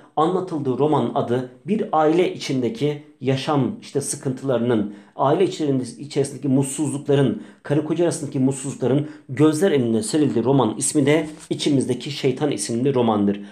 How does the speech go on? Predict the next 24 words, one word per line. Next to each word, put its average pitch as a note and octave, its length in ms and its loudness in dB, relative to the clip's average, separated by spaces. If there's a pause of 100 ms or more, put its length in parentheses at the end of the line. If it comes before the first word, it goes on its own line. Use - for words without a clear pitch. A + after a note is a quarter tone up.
(160)
Bu G3 120 4
romanda B2 360 4
lütfen D3+ 420 0 (220)
altını C3+ 400 2
çizelim. A2 400 0 (280)
Sebahattin G#3+ 560 4
Ali'nin G3 380 4
öykü E3+ 280 4
türündeki D#3 420 2
yapıtlarından D#3+ 640 2
ise C#3+ 240 2
arkadaşlar A#2+ 680 0 (240)
Değirmen C3+ 680 4
çiziyoruz, G#2 680 0
Kanı, C3+ 540 4 (340)
Sırça E3 500 2
Köşk, A2 380 0
Yeni C#3 300 6
Dünya, A#2 400 2 (220)
bunlar E3+ 360 6
da C#3 220 0 (160)
öykü D3+ 300 6
türündeki C#3 400 0
yapıtlarıdır. G#2 640 -2